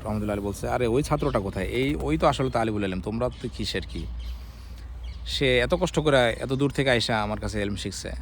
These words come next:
তো খবর পাইলেন যে উনি তো অসুস্থ। তো ইমাম আহমদ ইবনে হাম্বল রহমতুল্লাহ আলাইহি তাকে দেখার জন্য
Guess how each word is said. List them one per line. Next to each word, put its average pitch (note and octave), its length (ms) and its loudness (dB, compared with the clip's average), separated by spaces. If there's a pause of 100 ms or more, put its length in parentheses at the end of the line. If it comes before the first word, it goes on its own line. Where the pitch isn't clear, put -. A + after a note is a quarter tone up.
(220)
তো A#2 300 -4 (520)
খবর A#2 180 2
পাইলেন A2 320 0
যে G2+ 120 0
উনি G2+ 380 -2
তো G2 260 -2 (840)
অসুস্থ। - 420 0 (420)
তো - 60 -2
ইমাম D3 180 4
আহমদ C#3+ 200 4
ইবনে D3 140 0
হাম্বল C3+ 200 4
রহমতুল্লাহ B2+ 320 2
আলাইহি B2 280 4 (200)
তাকে A2 220 0
দেখার A2 320 0
জন্য C3+ 260 -2